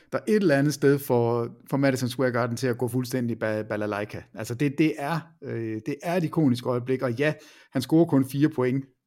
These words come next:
øhm, og det er, det var ikke det, der var pointen. Pointen var, at han var der, og han var der for sit hold, og han spillede igennem en skade, og at han kunne hjælpe til med at dæmme op for Chamberlain, som jo har været den, den, ja, nok den sværeste spiller sådan at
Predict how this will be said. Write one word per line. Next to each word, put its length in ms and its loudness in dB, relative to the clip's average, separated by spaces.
øhm, 240 -4
og 140 -8
det 200 2
er, 240 -2
det 100 4
var 60 4
ikke 120 4
det, 100 4
der 60 0
var 80 0
pointen. 540 0
Pointen 340 2
var, 160 2
at 160 -8
han 280 -6
var 160 4
der, 80 0
og 120 -4
han 140 0
var 100 0
der 100 -2
for 140 -4
sit 180 -8
hold, 240 -2
og 80 -8
han 100 -8
spillede 320 -2
igennem 220 0
en 120 -4
skade, 340 -2
og 280 0
at 60 -6
han 160 -6
kunne 120 -2
hjælpe 220 -2
til 100 0
med 120 0
at 120 -6
dæmme 240 -2
op 120 -6
for 80 -2
Chamberlain, 440 -6
som 380 -8
jo 180 -12
har 140 -10
været 140 -6
den, 220 -4
den, 220 -6
ja, 100 -10
nok 240 -6
den 100 0
sværeste 420 -2
spiller 260 -4
sådan 320 -4
at 120 -6